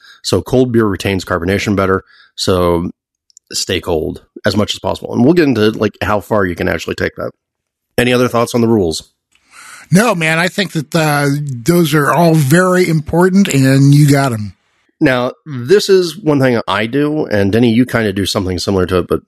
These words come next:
Speaker 1: in your own Denny-esque way. I set up a bottle station. Uh, if I'm doing this, and 'cause I rarely bottle, if I'm bottling beer, then I wanna go and bottle beer. So if I'm doing it,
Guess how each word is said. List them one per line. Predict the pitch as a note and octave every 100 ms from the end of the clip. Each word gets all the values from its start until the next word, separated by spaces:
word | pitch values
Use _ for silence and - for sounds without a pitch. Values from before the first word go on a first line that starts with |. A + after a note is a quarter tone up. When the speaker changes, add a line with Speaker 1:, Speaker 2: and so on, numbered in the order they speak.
| E2
Speaker 1:
in | A2
your | F#2 F2
own | F2 E2 F2 - -
Denny-esque | G2+ F#2 E2 -
way. | G2 E2+ F2 - - - - - _ _ _ -
I | C3+
set | - B2
up |
a | G#2
bottle | F#2+ F#2 E2
station. | - - - A2 - _ _ _ _ _ -
Uh, | G2+ F#2+ G2
if | G#2+
I'm | A#2+ C#3
doing | B2 G#2
this, | E2+ F2
and | B2 G2
'cause | A2+ G2 - - - _ -
I | A#2+ B2+
rarely | A#2 G2+ G2 G2+ A2 A2+ A2+
bottle, | G2 F#2 F#2+ F2+ F2+ - _ _ _ _ _ _ _
if | D#3 D#3+
I'm | C#3+
bottling | A2 G#2+ A2+ G#2+
beer, | F#2 G2 A#2
then | G2+ F#2+
I | F#2
wanna | G2 F#2+
go | F2 F#2
and | D#2+ D#2
bottle | F2 E2+ -
beer. | - G1+ - _ _ _ _ - - - - -
So | - A#2+ G#2+ G2+ - -
if | G2+
I'm | G2+
doing | B2+ C#3+
it, | C3+